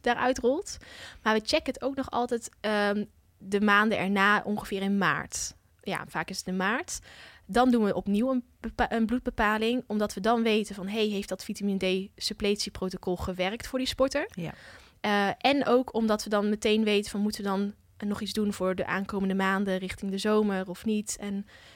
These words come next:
Speaker 1: eh, het is vooral gericht op vitamine D, eh, omdat vitamine D ook in verband wordt gebracht met het immuunsysteem. En dat ligt, hè, het immuunsysteem ligt bij sporters best wel vaak onder vuur door
Speaker 2: Ja.
Speaker 1: de zware trainingen. Eh, maar als,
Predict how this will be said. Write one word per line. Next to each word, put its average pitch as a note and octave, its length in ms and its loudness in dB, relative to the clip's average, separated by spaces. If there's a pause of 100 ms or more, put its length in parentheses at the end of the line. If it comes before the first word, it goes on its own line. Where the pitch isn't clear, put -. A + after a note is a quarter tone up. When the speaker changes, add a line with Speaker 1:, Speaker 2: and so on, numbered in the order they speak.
(160)
Speaker 1:
eh, F#3+ 120 -6
het G3 120 -2
is G#3+ 120 -2
vooral A3 280 4
gericht - 240 -6
op G#3 80 -8
vitamine G3+ 420 -2
D, G#3 320 0 (340)
eh, F#3+ 180 -4
omdat F#3 200 -6
vitamine G3 460 -2
D - 40 -4
ook G3 200 0
in F#3 240 -6
verband G3 280 0
wordt G#3 160 -8
gebracht F#3 360 -4
met F3 120 -8
het - 220 -16
immuunsysteem. B3 920 0
En F#3+ 120 -6
dat F3+ 240 -6
ligt, G3 380 -4
hè, - 100 -10
het A#3 160 -8
immuunsysteem F#3+ 520 -2
ligt F#3+ 160 -4
bij F3+ 80 -6
sporters - 420 -6
best G3 180 -2
wel F#3 120 -4
vaak F3+ 280 -2
onder F3+ 180 -8
vuur C4 300 0
door A#3+ 120 4
Speaker 2:
Ja. A3 60 4
Speaker 1:
de A3 60 0
zware A3+ 260 0
trainingen. A#3 540 0 (500)
Eh, G3+ 280 4
maar G3+ 380 8
als, - 300 2